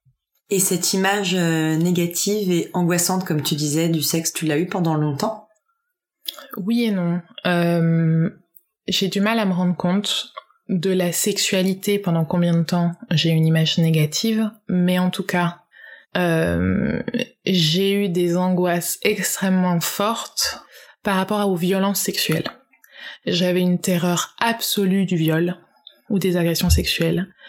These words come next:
Speaker 2: Pendant longtemps, je me disais, « Je préfère mourir que de me faire violer. » Ça me semblait, euh, ça me semblait impensable. Et ça, ça a été pendant très, très longtemps. Jusqu'à, euh, jusqu'à mes vingt, euh,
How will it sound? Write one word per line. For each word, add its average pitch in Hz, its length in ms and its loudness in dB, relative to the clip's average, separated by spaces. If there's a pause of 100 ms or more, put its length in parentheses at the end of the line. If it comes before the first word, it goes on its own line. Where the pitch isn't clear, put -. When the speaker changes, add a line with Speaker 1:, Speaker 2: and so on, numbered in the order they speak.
(280)
Speaker 2:
Pendant 190 260 0
longtemps, 196 300 0
je 190 80 0
me 180 60 2
disais, « 175 180 0
Je - 60 -4
préfère 175 320 0
mourir 185 680 0 (160)
que 196 140 -2
de 175 360 -2
me 165 140 0
faire 170 240 -4
violer. » 165 340 -2
Ça - 160 -2
me 180 60 0
semblait, 175 500 0
euh, 160 360 -2 (560)
ça 196 140 -2
me 180 40 0
semblait 185 300 0
impensable. 185 680 -2 (520)
Et 196 100 0
ça, 214 160 0
ça 202 100 -2
a 185 40 2
été 180 140 -2
pendant 180 240 0
très, 180 300 -2
très 185 200 -2
longtemps. 170 320 0 (280)
Jusqu'à, 175 680 0
euh, 165 840 0
jusqu'à 170 300 -2
mes 180 280 2
vingt, 175 500 0
euh, - 840 -2